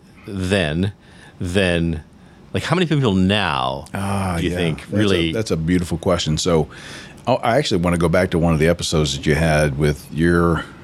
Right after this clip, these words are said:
Speaker 2: your barber.
Speaker 1: My barber, Cosme.
Speaker 2: Cosme.
Speaker 1: Yeah, Cosme.
Speaker 2: So I thought it was a fantastic episode, and one thing that you two talked about is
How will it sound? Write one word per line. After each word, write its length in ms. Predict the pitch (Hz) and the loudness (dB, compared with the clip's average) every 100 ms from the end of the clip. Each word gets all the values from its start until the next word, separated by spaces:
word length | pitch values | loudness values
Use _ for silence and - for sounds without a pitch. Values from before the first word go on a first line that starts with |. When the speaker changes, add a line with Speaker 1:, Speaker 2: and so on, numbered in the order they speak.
| - - | -18 -2
Speaker 2:
your 100 | 95 | 0
barber. 400 | 85 90 - - - | 2 0 -2 -10 -4
Speaker 1:
My 100 | 101 | 0
barber, 240 | 131 151 | 0 0
Cosme. 400 | - 131 180 131 73 - | 0 0 2 0 -4 -4
Speaker 2:
Cosme. 260 | 101 90 | -2 -2
Speaker 1:
Yeah, 200 | 73 120 90 - - | -4 -6 -8 -14 -12
Cosme. 220 | 120 139 | -8 -6
Speaker 2:
So 120 | 131 | -2
I 80 | 101 | -2
thought 220 | 110 117 | 0 0
it 40 | 101 | 0
was 120 | 87 | -2
a 80 | 82 | -4
fantastic 880 | - - 98 98 92 87 82 82 78 | -4 0 2 2 2 2 2 0 -2
episode, 560 | 76 - 80 76 71 - | -4 -2 0 0 -2 -2
and 540 | 85 82 80 76 71 - - - - - - - | 2 2 2 0 -2 -10 -20 -20 -20 -20 -20 -6
one 300 | 95 139 156 | 0 0 2
thing 440 | 117 104 101 92 | 2 2 4 4
that 260 | 85 85 73 | 4 2 2
you 140 | 98 | 0
two 240 | - 95 | 0 0
talked 360 | 82 87 80 82 | 0 2 0 0
about 420 | 73 73 73 71 | 0 2 2 0
is 520 | 76 78 73 71 71 | 0 2 2 0 -2